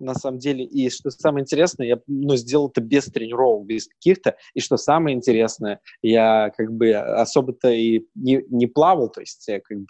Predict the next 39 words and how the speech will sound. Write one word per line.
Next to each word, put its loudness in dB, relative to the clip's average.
прям 0
с -8
выдохом 0
в -20
воду, 4
как -16
это 0
делается -2
по-человечески. 0
Вот, 2
я 6
в 6
итоге 0
плыл, 4
как 0
я 2
мог, 0
на -8
спине, -6
на, -4
э, 2
ногах 2
и -8
как, -2
как 0
только -6
мог. 2
Я 6
убил 2
себе -4
ноги, 2
когда 0
нужно 0
было 0
ехать 2
на -6
велосипеде. -2
Я 2
просто, 0